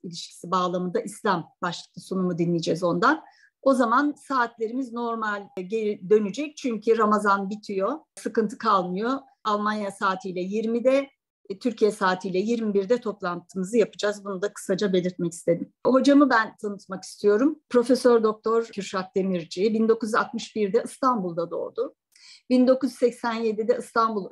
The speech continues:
Üniversitesi Ön Asya Arkeolojisi bölümünü bitirdi. Aynı yıl Marmara Üniversitesi İlahiyat Fakültesi Dinler Tarihi bölümüne asistan olarak girdi.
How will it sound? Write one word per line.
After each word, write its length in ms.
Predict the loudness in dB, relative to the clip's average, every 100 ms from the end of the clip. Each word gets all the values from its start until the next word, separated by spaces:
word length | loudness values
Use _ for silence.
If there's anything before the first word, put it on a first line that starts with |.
| -8
Üniversitesi 840 | -6 -4 -4 -6 -8 -6 -2 0
Ön 120 | 2 2
Asya 440 | 0 -2 0 2
Arkeolojisi 680 | 2 0 -6 -6 -8 -8 -6
bölümünü 340 | -4 -4 -4
bitirdi. 560 | -6 -4 -4 -2 -4 -4 _ _ _ _
Aynı 280 | 4 4 4
yıl 180 | 0 -2
Marmara 420 | -2 -2 -6 -8
Üniversitesi 600 | -10 -10 -12 -14 -14 -6
İlahiyat 420 | -2 0 0 -2
Fakültesi 680 | -8 -10 -12 -12 -2 -2 -2 _ _ 0
Dinler 320 | 4 4 2
Tarihi 460 | -2 -4 -6 -8 -8
bölümüne 400 | -8 -8 -6 -6
asistan 400 | -8 -4 -4 -4
olarak 400 | -6 -10 -12 -10
girdi. 400 | -10 -6 -8